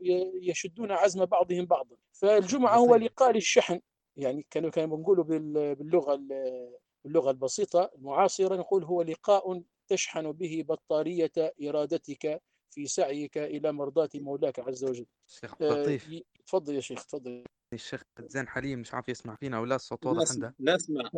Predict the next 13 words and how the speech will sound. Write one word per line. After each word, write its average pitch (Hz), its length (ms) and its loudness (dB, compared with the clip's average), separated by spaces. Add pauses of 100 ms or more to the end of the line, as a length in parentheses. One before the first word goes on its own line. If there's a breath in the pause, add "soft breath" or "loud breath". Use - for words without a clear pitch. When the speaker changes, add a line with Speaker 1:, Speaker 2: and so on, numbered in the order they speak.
Speaker 3:
أنا 151 220 2
نسمع، 160 380 0
إذا 131 220 -2
كان 139 180 -6
تسمعوا 139 420 -4
فيها 165 360 -6
نكمل. 135 400 -10
تمام، 175 360 2
نحن 180 220 -2
كنا 196 280 0
نتحدث 165 520 -4
عن 160 240 0
أهمية 156 580 0